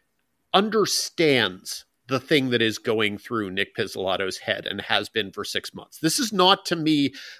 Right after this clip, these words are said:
an unfathomable, fathomable reaction. It is an entirely human reaction. Anybody who is in any job at some point in their life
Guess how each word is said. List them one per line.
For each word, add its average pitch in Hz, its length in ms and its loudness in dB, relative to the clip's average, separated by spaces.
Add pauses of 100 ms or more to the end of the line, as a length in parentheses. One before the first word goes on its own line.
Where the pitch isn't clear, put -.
(380)
an 143 260 2
unfathomable, 139 1160 2
fathomable 104 1000 0 (240)
reaction. 120 680 6
It 135 140 4
is 151 140 4
an 190 80 2
entirely 185 580 4
human 175 420 2
reaction. 95 580 -2 (100)
Anybody 160 560 2
who 123 200 -2
is 113 140 -2
in 117 220 4 (100)
any 170 240 -2
job 107 500 2 (720)
at 143 140 2
some 170 300 2
point 185 240 4
in 175 80 0
their 160 160 6
life 113 420 4